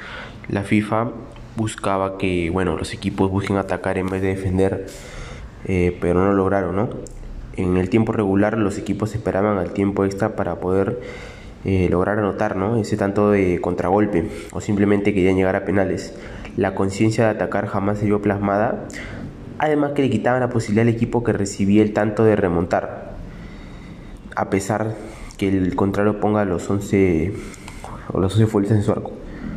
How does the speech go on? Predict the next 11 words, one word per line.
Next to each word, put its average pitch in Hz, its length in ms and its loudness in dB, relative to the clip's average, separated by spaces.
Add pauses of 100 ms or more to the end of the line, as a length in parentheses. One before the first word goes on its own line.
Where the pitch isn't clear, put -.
(460)
Las 104 120 0
condiciones 110 400 4
climatológicas 107 760 4
también 101 220 4
influyeron 104 520 6
en 98 80 6
la 92 80 4
anulación 95 560 2
de 104 140 6
esta 98 240 -2
norma. 92 320 0